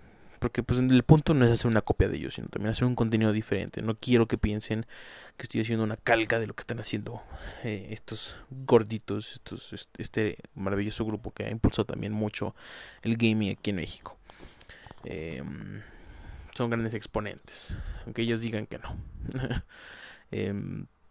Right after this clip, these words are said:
entonces, voy a intentar cambiar algunos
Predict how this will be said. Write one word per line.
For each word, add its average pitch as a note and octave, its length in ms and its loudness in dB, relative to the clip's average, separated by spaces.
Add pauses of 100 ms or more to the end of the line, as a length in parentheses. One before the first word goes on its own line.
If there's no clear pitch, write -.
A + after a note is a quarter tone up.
entonces, A2 600 -2 (760)
voy A#2 140 2
a C#3+ 60 4
intentar A2 340 4
cambiar A2 280 4
algunos G#2 440 -2